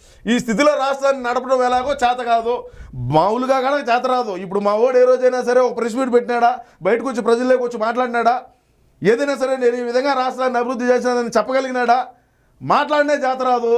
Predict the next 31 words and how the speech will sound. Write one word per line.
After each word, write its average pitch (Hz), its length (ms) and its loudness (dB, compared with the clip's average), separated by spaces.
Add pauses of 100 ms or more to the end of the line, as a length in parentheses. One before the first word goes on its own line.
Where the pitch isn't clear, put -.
ఇంకా 220 140 0
రాష్ట్రాన్ని 262 460 -2
ఏ 254 40 4
విధంగా 247 280 0
నడుపుతాడు 233 380 -2
సార్? 180 260 -2 (1800)
దీన్ని 247 280 2
కవర్ 269 320 0
చేసుకోవడానికి 262 500 -2
దిగిపోతున్నా, 254 720 -2 (220)
సంతోషంగా 269 600 -2
దిగిపోతా 254 460 -2
అంటూ 247 220 -4
వాగుతున్నావు. 214 640 -2 (500)
ఇంకా 233 140 2
అదే 302 160 0
కదా 302 140 -2
నేను 262 120 -6
ముందే 262 200 -4
చెప్పినా 247 320 -2
కదా, 220 200 -2
మింగలాగా 294 440 0
మంగళవారం, 240 680 -2 (100)
ఆయన 240 160 -2
మింగలాగనే 277 500 -2
నేను 247 160 -4
పోతానంటుంది. 196 720 -2 (340)
ఇంక 240 120 2
దీంట్లో 240 300 0
మార్పే 262 340 -2
ఉన్నది. 233 420 0